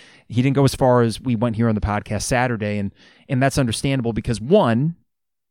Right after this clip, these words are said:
you still kinda have to let the games play out. And I feel silly saying that 'cause I,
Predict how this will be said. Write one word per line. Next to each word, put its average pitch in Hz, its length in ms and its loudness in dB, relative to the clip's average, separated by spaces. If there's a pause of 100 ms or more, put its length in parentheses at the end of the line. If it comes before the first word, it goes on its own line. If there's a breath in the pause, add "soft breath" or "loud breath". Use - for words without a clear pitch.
(120)
you 147 120 -2
still - 240 0
kinda 147 280 -2
have 131 160 0
to 135 60 0
let 120 140 -4
the 120 60 -4
games 117 240 0
play 107 240 -2
out. 50 200 -10 (400)
And 123 220 0 (580)
I 120 120 0
feel 139 280 -2
silly 170 360 0
saying 139 320 0
that 104 180 0
'cause 120 140 -4
I, 117 140 -2